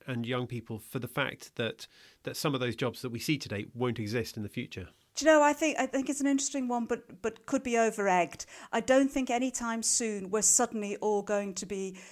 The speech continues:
Speaker 2: led by, by robots. Yes, I understand how some industries will change, but it'll be over time. And I think
Speaker 1: Mm.
Speaker 2: that adaptation that the pupils get in a school they'll, they'll do that in their own careers.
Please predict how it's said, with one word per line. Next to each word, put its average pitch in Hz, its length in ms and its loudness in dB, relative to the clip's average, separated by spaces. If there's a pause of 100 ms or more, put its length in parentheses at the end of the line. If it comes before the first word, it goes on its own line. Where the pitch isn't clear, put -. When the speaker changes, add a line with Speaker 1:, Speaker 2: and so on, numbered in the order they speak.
(120)
Speaker 2:
led 202 340 2
by, 190 400 2
by 185 160 0
robots. 180 560 2
Yes, 254 460 2
I 220 140 4
understand 220 600 0
how 202 380 -2 (260)
some 240 300 4
industries 185 560 -2
will 175 80 -8
change, 170 480 -2
but 214 100 0
it'll 208 200 0
be 233 380 -4 (200)
over 220 260 4
time. 196 540 0
And 196 100 0
I - 60 0
think 226 260 0
Speaker 1:
Mm. 113 240 -2
Speaker 2:
that 233 240 4
adaptation 233 840 0
that 190 260 -2
the 208 80 -4
pupils 214 460 -4
get 208 200 0
in 196 80 -4
a 190 60 -4
school 170 560 2 (340)
they'll, 226 240 6
they'll 226 240 0
do 226 180 0
that 208 260 0
in 208 60 -4
their 196 140 0
own 190 160 2
careers. 190 480 0